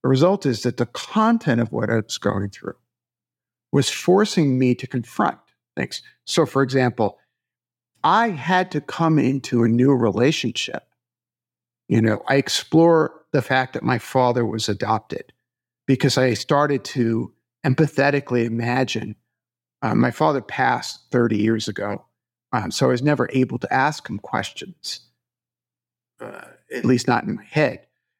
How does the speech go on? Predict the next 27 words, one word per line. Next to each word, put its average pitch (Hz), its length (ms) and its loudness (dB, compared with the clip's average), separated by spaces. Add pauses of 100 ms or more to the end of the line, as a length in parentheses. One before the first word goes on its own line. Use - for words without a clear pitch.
(100)
ask 151 380 0
him 123 120 2
questions 131 540 -2
about 113 320 -2
what 127 180 2
it 135 160 0
was 117 160 -6
like 113 640 -2 (280)
to 151 100 2
discover 123 600 0
at - 100 -10
twenty-one 117 480 2
years 104 300 0
old 120 260 4
that 113 140 -4
he - 120 -6
had - 120 0
been - 140 -6
adopted. - 480 -10 (1700)
And 139 460 0 (960)
I 147 80 2
began 165 760 2 (100)
to 127 560 2
experience 156 1080 0
my 139 360 2
own 156 320 0
feelings - 680 -2